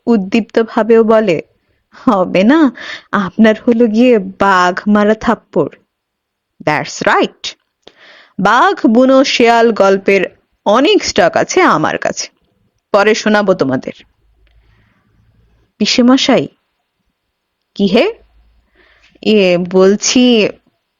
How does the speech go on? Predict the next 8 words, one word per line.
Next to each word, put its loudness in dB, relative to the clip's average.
পাজি 0
মশাগুলো 2
টিফিন 0
কৌটোগুলোতে 0
ঢুকে -2
পড়েনি 2
তো? 0
মশারা? -2